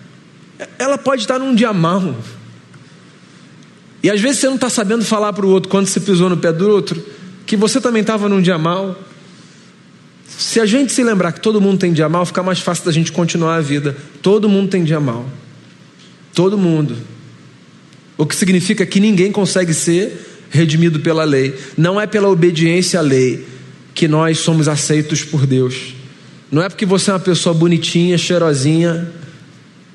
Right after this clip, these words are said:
boa, cumpridora da lei que Deus olha e diz, "Fulano tá merecendo um presente de Natal especial." Não é, amigo.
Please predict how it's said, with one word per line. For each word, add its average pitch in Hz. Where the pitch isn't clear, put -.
boa, 180
cumpridora 170
da 165
lei 160
que 170
Deus 156
olha 165
e -
diz, 147
"Fulano 143
tá 160
merecendo 180
um 175
presente 170
de 170
Natal 160
especial." 151
Não 147
é, 127
amigo. 131